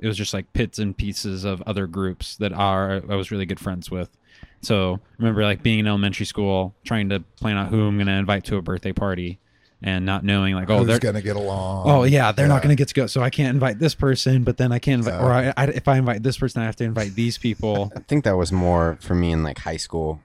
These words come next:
Speaker 3: I started
Speaker 1: Yeah.
Speaker 3: caring about that kind of stuff, or just people were t-, totally different personalities. Just y-, being younger, it was just how many people could I invite over to my birthday party?
Speaker 1: Mm-hmm.
Speaker 3: You know, I think it was just, like, such a loose term of friends. You know, it was, like,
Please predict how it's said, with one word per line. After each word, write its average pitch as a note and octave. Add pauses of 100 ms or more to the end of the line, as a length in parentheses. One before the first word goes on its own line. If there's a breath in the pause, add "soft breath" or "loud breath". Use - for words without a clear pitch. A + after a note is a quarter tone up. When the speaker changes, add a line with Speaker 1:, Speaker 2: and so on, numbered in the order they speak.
(140)
Speaker 3:
I -
started G#2
Speaker 1:
Yeah. -
Speaker 3:
caring D#2
about D2+
that D#2
kind E2
of -
stuff, D#2
or D#2
just D2
people E2
were D2+ (300)
t-, - (100)
totally E2+
different D2+
personalities. D#2 (140)
Just - (160)
y-, E2+
being F#2+
younger, D#2+
it D2+
was D2
just D2+ (380 loud breath)
how F2
many D#2
people -
could D2
I D2
invite C#2+
over D2
to D2
my C2
birthday C#2
party? D2+ (200)
Speaker 1:
Mm-hmm. G2+
Speaker 3:
You D2+
know, D2
I E2
think E2
it F2
was D2+
just, D#2
like, D2+
such E2
a D#2+
loose D2+
term D2+
of C#2
friends. D2
You D2+
know, D2
it D2
was, D2
like, D2+